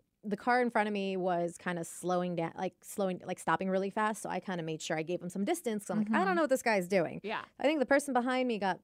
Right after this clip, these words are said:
Speaker 1: annoyed and wanted to get out of the lane. Fine, that's fine. She was not paying attention to where she, where I was in our lane.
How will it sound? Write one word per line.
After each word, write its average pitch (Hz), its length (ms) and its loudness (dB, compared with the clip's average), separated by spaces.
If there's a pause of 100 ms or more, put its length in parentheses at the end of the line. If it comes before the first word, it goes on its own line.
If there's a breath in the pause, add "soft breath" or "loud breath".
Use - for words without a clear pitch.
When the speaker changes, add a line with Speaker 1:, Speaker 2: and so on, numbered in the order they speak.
(160)
Speaker 1:
annoyed 220 400 0
and 202 80 0
wanted 180 140 0
to - 40 0
get 160 100 -2
out 156 120 0
of 156 60 -4
the 180 80 -2
lane. 240 240 0 (180)
Fine, 165 260 -4
that's - 180 -8
fine. 208 240 -4 (540 soft breath)
She - 360 -4
was 330 160 2
not 254 300 2
paying 254 300 -2
attention 202 800 -4 (340)
to 226 120 -4
where 208 120 0
she, 214 160 -8
where 196 360 -2
I 240 180 4
was 175 640 0
in 196 140 -4
our 170 200 0
lane. 156 380 -4